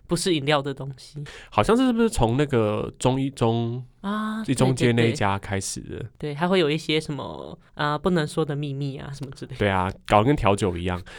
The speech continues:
Speaker 2: 那这群人长大之后都去喝调酒了。<laughs> 就是，所以你现在市面上才会看到这么多奇怪的调酒名字哦，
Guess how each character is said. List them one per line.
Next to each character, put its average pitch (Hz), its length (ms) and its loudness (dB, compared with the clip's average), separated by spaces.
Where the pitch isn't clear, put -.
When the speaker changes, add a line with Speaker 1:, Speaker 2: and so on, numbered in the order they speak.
Speaker 2:
那 190 100 6
这 185 120 6
群 135 160 4
人 110 120 4
长 98 160 0
大 113 140 2
之 104 160 0
后 104 240 2
都 107 80 2
去 113 100 0
喝 101 140 0
调 80 140 -2
酒 - 180 -4
了。 - 200 6
<laughs> - 1500 6
就 156 100 8
是， 254 560 4
所 196 140 8
以 185 40 10
你 135 100 6
现 - 280 4
在 175 100 12
市 175 140 8
面 165 120 10
上 151 160 6
才 131 120 8
会 120 60 6
看 135 180 4
到 123 120 8
这 123 100 2
么 113 80 2
多 113 140 6
奇 - 180 0
怪 107 160 4
的 101 80 2
调 90 180 -4
酒 90 140 -6
名 85 220 -10
字 - 120 -14
哦， 98 100 -8